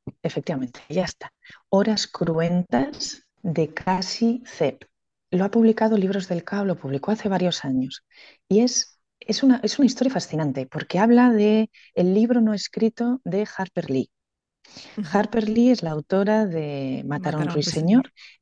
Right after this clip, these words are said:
Speaker 1: Ella durante toda la vida quiso ser escritora, pero, bueno, pues circunstancias de la vida, tuvo que estudiar otra cosa. Casualmente, su vecino en la Texas profunda, donde ella se crió, era un chiquillo un poco raro llamado Truman Capote,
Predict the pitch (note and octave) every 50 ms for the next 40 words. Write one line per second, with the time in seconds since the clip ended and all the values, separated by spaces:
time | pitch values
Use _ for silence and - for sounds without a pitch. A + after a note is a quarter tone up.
0 | _ _ _ _ _ - G#3 G3 F3+ E3+ C#3 B2+ B2+ C#3 C3+ C3+ C#3 - - -
1 | - - G3 G#3 G#3+ G3+ F#3+ F3+ F#3 G#3 G#3 E3+ E3+ G#3+ A3+ - - - F#3 F3
2 | - E3 D#3 D3 C#3 - - - C#3 - - A#3 G#3+ - - - _ _ _ -
3 | - _ _ - - D#3 - G#3+ B3 A#3+ - D3 C3+ C3 - C3 - - - -
4 | - C3+ C3 - - C#3 C3+ D#3+ D3 C#3+ D3 D3+ D3+ D3+ F#3 G#3 G#3 A#3 A#3 -
5 | - - C#3 C#3 - C3 - - - B2+ C#3 C#3+ D3+ D3+ - E3 D#3 - - G3+
6 | G3+ - - A3+ - _ - - - - - - D3 - - - F3+ F3+ F3 F3+
7 | G3+ G#3+ G#3 F3+ - C3 - - - C#3+ C3+ C#3+ C3+ - - G3 G#3 G3 D#3 C3+
8 | C3 B2+ - - D3+ - - D#3+ - - - D3 - - - F#3+ F#3+ E3+ C#3+ C3
9 | C3 C3 C3 C3 C#3 C#3+ D3+ C#3+ - - C#3 - - D#3 D#3+ F3+ F#3 E3+ D#3+ _
10 | - - - - - - - _ - F3 E3 D#3+ D3 D3+ D#3+ D#3 - - - C3+
11 | - F3+ F3+ D#3 D#3 C#3+ C3 - D3 - D#3 C#3 E3 E3+ F3 D#3 D3 C3 C3+ C3
12 | C3 D3 D#3 D3 C#3 B2+ _ - D#3+ D3+ D3 C#3+ C3+ - C3+ - - G3+ G#3+ -
13 | - F3+ G#3 -